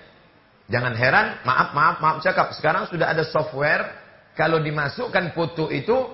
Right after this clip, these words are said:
orang yang berbaju berubah menjadi anak kecil tak berbaju. Software punya kerja, iptek lagi. Tapi kalau foto ramai-ramai waktu acara pengajian untuk syiar, oke.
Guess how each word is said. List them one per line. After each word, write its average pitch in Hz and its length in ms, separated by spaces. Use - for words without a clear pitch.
orang 156 320
yang 135 240
berbaju 165 440
berubah 147 340
menjadi 127 400
anak 120 240
kecil 113 320
tak 98 160
berbaju. 92 300
Software 170 400
punya 214 240
kerja, 240 480
iptek 220 400
lagi. 254 400
Tapi 208 320
kalau 214 240
foto 185 320
ramai-ramai 147 640
waktu 139 240
acara 131 400
pengajian 127 560
untuk 123 240
syiar, 120 880
oke. 127 320